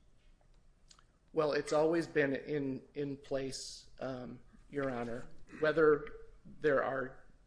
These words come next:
specific times and how long the keyword filter is on and off, that is not in the record.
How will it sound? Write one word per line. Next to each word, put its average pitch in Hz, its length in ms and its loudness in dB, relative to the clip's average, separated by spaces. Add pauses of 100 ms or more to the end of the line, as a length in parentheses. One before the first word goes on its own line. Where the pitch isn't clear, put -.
(100)
specific - 640 -6
times 156 480 -2
and 110 180 -6
how 147 120 -4
long 160 540 -2 (580)
the 135 200 0
keyword 147 380 0
filter 139 320 -2
is 123 120 -4
on 127 220 -2
and 117 120 -6
off, 156 340 -4 (440)
that 131 220 0
is 127 380 -4
not 127 220 -2
in 123 100 -8
the - 100 -10
record. - 340 -12